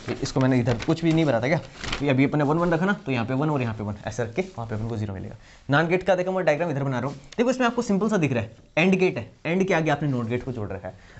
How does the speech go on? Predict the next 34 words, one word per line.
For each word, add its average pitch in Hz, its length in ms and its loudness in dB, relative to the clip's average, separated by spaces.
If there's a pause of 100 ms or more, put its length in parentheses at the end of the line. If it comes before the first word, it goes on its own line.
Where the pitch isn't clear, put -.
अभी 147 140 6
भी 226 80 4
अपन 208 160 0
ने 214 60 -2
देखो 208 180 0
एंड 175 200 2
गेट 185 160 2
का 190 60 2
प्रतीक 175 260 -2
बनाया 165 160 0
था, 185 40 0
मैंने 170 160 0
कहा 170 100 2
देखो 175 140 0
एंड 165 180 0
में 170 100 2
लास्ट 156 180 4
में 151 120 0
डी 160 140 4
आता 156 140 2
तो 156 140 -2
देखो 156 200 0
डी 131 200 2
तो 135 120 -2
आएगा 110 180 0
ही 107 60 -4
आएगा। 95 220 -8 (500)
ये 151 120 2
तो 165 100 -4
आपका 139 280 2
है 147 220 -6
एंड 123 160 -2
गेट 107 200 -6 (1120)
एबी, 107 300 -4